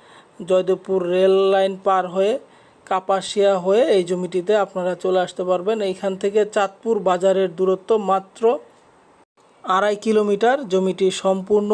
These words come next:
উঁচু এবং স্কয়ার শেপের জমি। বেশ কিছু ফল গাছ রয়েছে। আগাছার দরুন আসলে জমিটির চেহারাটা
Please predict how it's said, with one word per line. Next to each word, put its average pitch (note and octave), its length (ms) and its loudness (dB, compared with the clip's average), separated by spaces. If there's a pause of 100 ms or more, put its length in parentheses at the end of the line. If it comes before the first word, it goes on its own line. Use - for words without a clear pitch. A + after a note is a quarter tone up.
(100)
উঁচু F#3+ 360 -2 (460)
এবং F#3 220 -2 (180)
স্কয়ার G#3 360 0
শেপের G3 420 0
জমি। G3+ 300 0 (180)
বেশ F#3 280 0
কিছু G3 300 -6
ফল F#3+ 320 0
গাছ G3+ 220 0 (120)
রয়েছে। G3+ 360 2 (500)
আগাছার F#3+ 560 0
দরুন G3 280 4
আসলে G3 380 0
জমিটির F#3 500 0 (480)
চেহারাটা G3 440 2